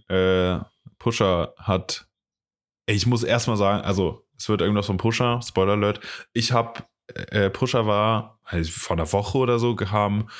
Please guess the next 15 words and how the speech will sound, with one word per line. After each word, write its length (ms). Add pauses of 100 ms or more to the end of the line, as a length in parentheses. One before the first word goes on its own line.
(320)
äh, 260
hier 340
Complex 640
Sneaker 260
Shopping 480
with 200
Pusha 320
T, 400 (460)
äh, 600
gab's 300
auf 180
YouTube. 420 (540)
Und 260 (120)
keine 280
Ahnung, 420